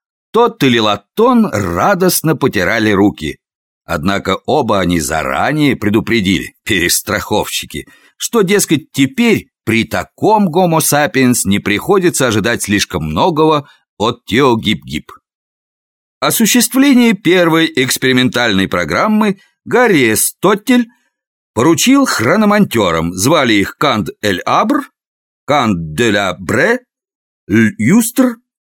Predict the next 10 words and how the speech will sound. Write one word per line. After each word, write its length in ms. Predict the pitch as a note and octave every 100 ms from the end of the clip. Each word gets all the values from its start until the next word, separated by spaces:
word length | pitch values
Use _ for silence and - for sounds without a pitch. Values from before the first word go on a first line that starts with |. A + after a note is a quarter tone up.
| -
и 220 | G3+ - -
Аб 340 | F3 D#3+ A#2 D#3 - -
Жур. 380 | D2+ F#2 D2 - _ _ _ _ _ -
Непосредственным 960 | F2+ F#2+ G2+ - A#2 B2+ - A2+ G#2
руководителем 680 | G#2 G2 F#2+ F#2+ A#2 F2+ G2
группы 540 | - A#2+ D#3+ - F3+ E3+ _ _
был 340 | - D3 C3 -
инженер-историотворец 1600 | A2 F#2+ G#2+ G2+ F2+ F2 - F#2 E2 - F#2+ G3+ A#3 A#3 - - _ _ _ _ _ -
Хем 340 | - D3 F#3+
Драйсер. 600 | C3 F#2 D2+ C2 D2 B1